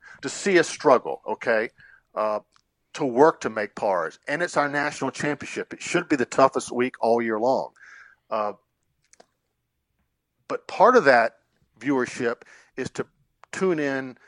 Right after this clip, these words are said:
to see an old friend, a family member, uh, Shinnecock, Oakmont, Wingfoot. You know,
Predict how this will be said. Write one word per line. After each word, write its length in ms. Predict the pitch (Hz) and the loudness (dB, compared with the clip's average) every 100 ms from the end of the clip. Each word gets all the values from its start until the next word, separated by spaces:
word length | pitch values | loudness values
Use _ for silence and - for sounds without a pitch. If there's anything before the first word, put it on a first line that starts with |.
| _ _ | _ _
to 80 | 139 | -16
see 220 | - 165 | -4 -2
an 100 | 139 | 2
old 180 | 127 120 | 2 0
friend, 400 | - 120 85 69 - _ _ _ _ _ _ | -2 -2 -4 -10 -20 _ _ _ _ _ _
a 60 | 110 | -10
family 420 | - 127 127 113 | 0 0 0 -4
member, 460 | 104 92 85 76 - _ _ _ | -8 -8 -6 -10 -12 _ _ _
uh, 240 | 104 92 | -2 -2
Shinnecock, 800 | 95 - 113 - 98 80 - _ _ _ _ _ | -4 -8 -8 -4 -4 -4 -6 _ _ _ _ _
Oakmont, 520 | 117 117 - 95 76 73 _ _ _ 104 | -6 -6 -6 -8 -8 -12 _ _ _ -14
Wingfoot. 520 | 110 107 101 - 78 - _ | -12 -12 -10 -6 -6 -8 _
You 80 | 113 | -10
know, 260 | 90 92 | -8 -8